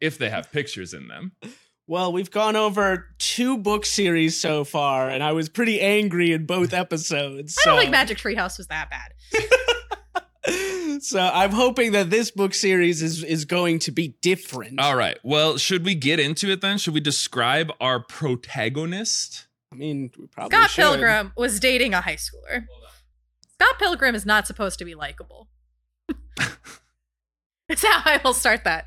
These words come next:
Speaker 1: Is that, okay. Yeah, I will say,
Speaker 3: <laughs>
Speaker 1: I was talking to Lizzie about it. She is probably just as knowledgeable about Scott Pilgrim as I am.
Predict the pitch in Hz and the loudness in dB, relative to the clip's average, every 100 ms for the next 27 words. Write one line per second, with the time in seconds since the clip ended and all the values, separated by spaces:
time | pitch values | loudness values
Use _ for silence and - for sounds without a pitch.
0 | - 139 131 131 131 135 135 107 92 131 | -4 -4 -2 -2 -2 -4 -2 0 2 2
1 | 135 - - 180 208 480 175 147 - - | 2 4 4 2 2 2 2 2 2 -2
2 | - - - 127 135 139 143 160 196 170 | -12 -14 -4 -2 -2 -2 -2 -2 -2 -4
3 | 147 139 131 131 131 131 - 151 143 156 | -2 -2 0 0 -2 -6 -8 -6 -4 -4
4 | - 139 127 113 - 123 135 143 127 113 | -4 -6 -6 -10 -8 -4 -4 -4 -6 -4
5 | 117 - 127 117 117 113 113 110 107 104 | -6 -6 -8 -6 -4 -4 -6 -6 -6 -6
6 | 101 95 - 113 92 104 98 95 90 90 | -4 -4 -4 -6 -6 -6 -8 -8 -10 -10
7 | 90 92 101 104 123 | -6 -4 -4 -6 -10